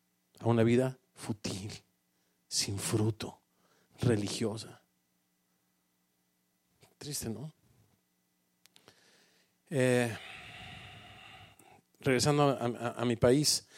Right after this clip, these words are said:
me enlisté en el, en el ejército de Jesucristo y no pretendo a,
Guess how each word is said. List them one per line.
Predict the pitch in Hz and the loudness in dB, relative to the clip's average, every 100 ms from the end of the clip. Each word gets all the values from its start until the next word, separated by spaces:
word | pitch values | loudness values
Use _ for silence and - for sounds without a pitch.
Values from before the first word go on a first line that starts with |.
| - - | -20 -10
me | - 123 | 4 6
enlisté | 123 123 160 | 8 6 6
en | 131 | 6
el, | 123 | 6
en | 120 | 6
el | 117 | 6
ejército | 110 127 127 117 | 4 2 0 0
de | 110 | 0
Jesucristo | 104 107 - 110 - - | 2 -2 -2 -6 -6 -6
y | 120 | 0
no | 135 | 4
pretendo | 131 127 135 127 120 | 4 4 2 2 0
a, | - | -2